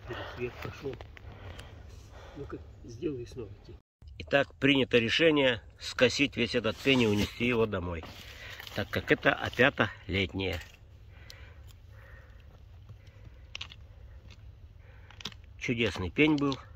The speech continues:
Speaker 2: Они прям хорошенькие. Все, экзекуция с грибами закончилась. Паля вон себе какой пакетище навалял. Фух. Все.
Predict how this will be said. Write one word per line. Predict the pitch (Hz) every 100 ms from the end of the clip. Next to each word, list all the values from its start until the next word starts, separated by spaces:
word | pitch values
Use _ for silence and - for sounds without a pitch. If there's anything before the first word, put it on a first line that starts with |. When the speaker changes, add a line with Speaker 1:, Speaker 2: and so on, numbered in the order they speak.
| - - - - - - - - -
Speaker 2:
Они | 107 120
прям | - 120 107
хорошенькие. | 107 101 92 90 82 98 78 - - - - - - - - - - - - - - -
Все, | - 147 101 -
экзекуция | 131 123 139 156 - 135
с | 120
грибами | 120 135 131 123
закончилась. | 107 123 - 165 - 143 127 - - - - - - - - - - - - - - -
Паля | 131 120
вон | 135 123
себе | 117
какой | - 113
пакетище | 113 107 110 - - 110
навалял. | 107 104 107 104 92 - - - - - - - - - - - - - - - - - - - - - - - - - -
Фух. | - 160 139 - - - - - - - - - - - - -
Все. | - 135